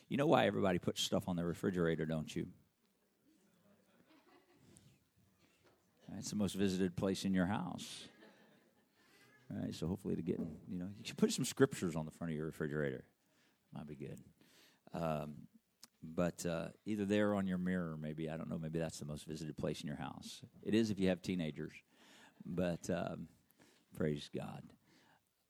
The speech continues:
Uh, but May the eighth, May the eighth, the following Sunday, we will transition back to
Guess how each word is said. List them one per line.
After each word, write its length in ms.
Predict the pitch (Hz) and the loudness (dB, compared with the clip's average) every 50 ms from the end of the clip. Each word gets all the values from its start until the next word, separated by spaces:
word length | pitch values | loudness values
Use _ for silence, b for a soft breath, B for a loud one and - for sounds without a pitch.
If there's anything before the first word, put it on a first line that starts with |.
| _ _ _ _ _ _ | _ _ _ _ _ _
Uh, 240 | - - - - - - _ _ _ - | -10 -10 -10 -12 -14 -18 _ _ _ -2
but 160 | 104 - - | -2 0 0
May 360 | 123 123 123 131 143 156 156 | 2 4 6 8 8 8 6
the 280 | 135 123 123 120 - - _ | 6 4 4 4 2 2 _
eighth, 540 | 123 127 120 120 - - - - - - B B B B B B _ _ _ _ _ _ _ _ _ _ _ _ _ _ _ _ _ | 6 8 8 8 8 6 2 -8 -16 -12 B B B B B B _ _ _ _ _ _ _ _ _ _ _ _ _ _ _ _ _
May 200 | - 87 92 92 | -6 -2 -2 0
the 240 | 90 90 90 90 92 | 0 2 2 4 6
eighth, 240 | 98 98 90 - - | 6 6 4 2 -4
the 80 | 90 - | -10 -6
following 500 | - 87 87 95 101 107 101 95 90 90 | 0 2 2 4 4 4 2 2 0 0
Sunday, 640 | - - 101 90 90 90 85 87 87 87 87 85 - b b b b b b b b b b b b b b b b b b _ _ _ _ _ _ _ _ _ _ | -2 -2 0 0 0 0 0 0 0 0 -2 -4 -6 b b b b b b b b b b b b b b b b b b _ _ _ _ _ _ _ _ _ _
we 260 | 101 95 104 113 117 | 0 4 6 6 6
will 300 | 117 110 107 104 101 101 | 6 6 4 4 4 2
transition 1080 | 95 - - 110 101 98 101 95 90 85 104 117 113 - - - 101 92 90 87 82 80 90 - | 0 -2 -4 -4 -2 0 0 -2 -2 0 0 -2 0 -2 -4 -2 -2 -2 -2 -2 -6 -10 -14 -8
back 380 | - 82 82 98 104 104 - - _ _ _ _ - | -8 -6 -4 -2 -4 -4 -6 -8 _ _ _ _ -10
to 260 | - 87 85 90 | -6 -6 -6 -6